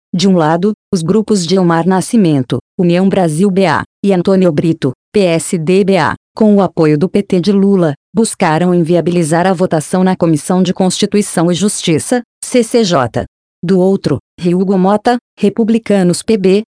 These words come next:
apoiado pelos bolsonaristas, trabalhou para aprovar a medida. Apesar dos esforços, os bolsonaristas conseguiram reunir o quórum necessário para realizar a sessão e derrotar os requerimentos protelatórios dos adversários,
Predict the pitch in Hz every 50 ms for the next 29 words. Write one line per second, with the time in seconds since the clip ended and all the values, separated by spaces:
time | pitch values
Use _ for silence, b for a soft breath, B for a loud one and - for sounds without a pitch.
0 | _ - 196 - - 175 170 165 165 175 190 190 208 202 - 214 190 180 175 165
1 | 160 175 160 147 - - 196 180 175 170 156 170 175 165 - - 160 139 - -
2 | - - _ _ _ 208 208 185 180 170 165 170 190 208 202 - 175 180 175 -
3 | 180 175 156 151 175 175 175 180 175 185 190 165 151 156 143 127 127 120 - -
4 | _ _ _ _ _ - 214 214 - 202 180 156 165 196 202 214 170 165 165 156
5 | 170 - - - 190 180 175 185 - - - 143 - - - - _ _ - 202
6 | 180 165 185 196 196 180 - - 185 175 170 160 170 180 180 - - 202 - -
7 | - 233 214 - 226 190 165 185 208 208 196 170 175 180 160 156 151 156 175 190
8 | 190 - 180 180 185 190 190 196 196 185 - - 180 - - - 185 185 180 175
9 | 170 190 180 180 175 180 180 180 175 175 160 147 170 156 151 156 - - 185 -
10 | - - 196 190 196 196 160 180 175 180 208 208 - 175 170 175 175 175 - 170
11 | 208 208 - 165 147 151 165 180 202 214 - 185 - - - 185 180 - 185 175
12 | 165 147 - 185 190 190 185 190 170 160 185 175 202 190 165 160 160 147 175 165
13 | - - - 165 156 156 151 175 143 131 - -